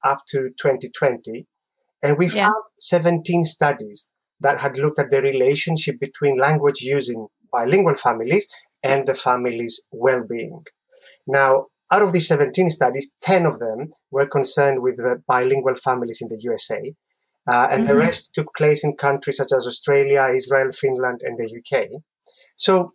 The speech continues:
Speaker 1: to be honest, relatively speaking, given how much attention bilingualism has attracted as a field, one can see that there isn't a great volume of research on the topic yet,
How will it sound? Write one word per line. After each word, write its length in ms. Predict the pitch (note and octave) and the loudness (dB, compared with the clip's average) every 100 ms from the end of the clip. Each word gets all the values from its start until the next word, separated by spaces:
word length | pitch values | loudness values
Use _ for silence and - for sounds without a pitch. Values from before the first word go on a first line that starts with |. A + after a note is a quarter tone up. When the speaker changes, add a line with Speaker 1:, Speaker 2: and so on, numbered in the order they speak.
| - | -4
Speaker 1:
to 100 | F#3+ | -2
be 140 | F3+ | 2
honest, 420 | G3 F3 B2 A#2+ - | 4 4 0 -2 0
relatively 440 | G3 F3+ C#3 B2+ | 2 2 0 -2
speaking, 580 | B2 C#3+ C#3 - A#2 A#2 - | -2 0 -2 -4 -14 -12 -4
given 240 | C#3+ C#3+ | -2 0
how 120 | C3 | 0
much 200 | C3+ B2+ | 0 0
attention 580 | B2+ - E3+ F#3 - C#3 | -4 0 2 2 2 2
bilingualism 640 | B2 A#2 B2 A#2+ A#2 A2+ A2+ | 2 2 -2 -2 -2 -4 -10
has 140 | A#2 A2 | -8 -8
attracted 580 | G#2 - C#3+ - A2 | -6 -2 -2 -2 -8
as 160 | A2+ A2+ | -6 -6
a 40 | A2 | -8
field, 400 | - C#3+ A2 - _ _ _ _ _ | -4 -4 -4 -10 _ _ _ _ _
one 240 | - D3+ F#3 | -2 0 2
can 180 | F3+ D#3+ | 2 0
see 140 | - | 0
that 180 | D3 C#3 | 0 2
there 140 | D3 | 2
isn't 180 | G#3 A3+ | 4 2
a 80 | D3 | 0
great 300 | - D3 C#3 | 2 0 0
volume 320 | A2 B2+ D3+ G3 | -6 -2 0 2
of 200 | F#3+ F#3 | 2 2
research 440 | G3+ - A3 G#3+ | 0 2 0 0
on 240 | F3+ F#3 - | -2 -2 -4
the 60 | E3 | -4
topic 340 | F3+ F3+ F#3+ | -2 -2 -2
yet, 260 | E3 G3+ | 0 0